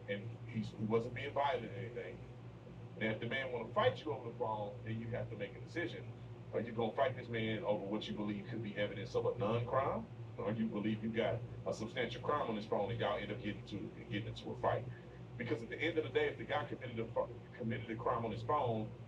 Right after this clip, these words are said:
and you committed the crime by holding on to his property, guess who's going to jail and guess who's not going to jail?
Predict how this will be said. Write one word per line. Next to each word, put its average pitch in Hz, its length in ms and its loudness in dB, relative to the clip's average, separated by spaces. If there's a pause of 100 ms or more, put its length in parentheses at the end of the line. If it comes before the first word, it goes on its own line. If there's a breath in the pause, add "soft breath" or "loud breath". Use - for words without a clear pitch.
(120)
and 117 120 -4
you - 80 -4
committed 113 380 -4
the 110 60 -6
crime 120 260 2
by 123 80 4
holding 117 300 6
on 113 180 2
to 107 100 -6
his 92 100 -6
property, 120 500 0 (720)
guess 143 240 4
who's 151 160 -6
going 123 220 -2
to 117 60 0
jail 120 300 4
and 104 100 -2
guess 113 180 -2
who's 104 160 -6
not 95 220 0
going 85 180 -4
to - 60 -8
jail? - 140 -8